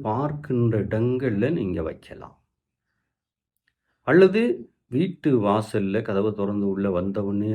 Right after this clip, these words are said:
பார்க்கறது மாதிரியும் வைக்கலாம். தினமும் காலையில எந்திரிச்சு உங்களுடைய கடமைகளை எல்லாம் முடித்து உங்களுடைய தொழிலுக்கு செல்லும் போது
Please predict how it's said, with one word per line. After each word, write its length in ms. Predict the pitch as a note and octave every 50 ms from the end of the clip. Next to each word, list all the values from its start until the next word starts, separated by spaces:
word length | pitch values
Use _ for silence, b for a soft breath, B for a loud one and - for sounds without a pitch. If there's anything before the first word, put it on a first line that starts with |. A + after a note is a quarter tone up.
| A2 G#2+ -
பார்க்கறது 440 | F#2 F2+ F2+ - G2 F#2+ F2+ F#2
மாதிரியும் 680 | F2+ F2 F2 F2 E2+ - E2 E2 E2 E2 - - F3 D#3+
வைக்கலாம். 380 | A#2 - - - - - - _ _ _ _ _ _ _ _ _ _ _ _ _ _ _ _ _ _ _ _ -
தினமும் 500 | G#2 F#2+ G2 A2+ B2+ C3+ C#3 C#3+ E3+ - - _ _ _ _ _ _ _ _ _ _ _ _ _ _ _ _ _ _ _ _ -
காலையில 460 | - F#2+ F#2 F#2 F2+ F2+ F2 F#2 F#2+
எந்திரிச்சு 480 | F#2 F2+ F2+ F#2 F2+ F2 - - - -
உங்களுடைய 480 | F2 F#2 F2 F2 F2 E2+ E2 E2 E2 E2
கடமைகளை 580 | - - F2+ G2 G2+ A2+ A2+ G2+ G2+ G#2+ G2+ G2+
எல்லாம் 320 | G2 G2 G2 G2 G2+ G#2
முடித்து 420 | G2+ F#2+ E2+ F2 E2+ - - - F2 E2
உங்களுடைய 480 | F2 G2+ G#2+ G#2 G#2 G2+ F#2+ F#2+ F#2 F2+ F2 -
தொழிலுக்கு 560 | - - C3+ D3+ F3+ F#3 E3+ C#3 - - - A#2 -
செல்லும் 440 | - - F#2+ F#2 F2+ F#2 F2 F2
போது 320 | E2+ E2 D#2+ E2 - E2+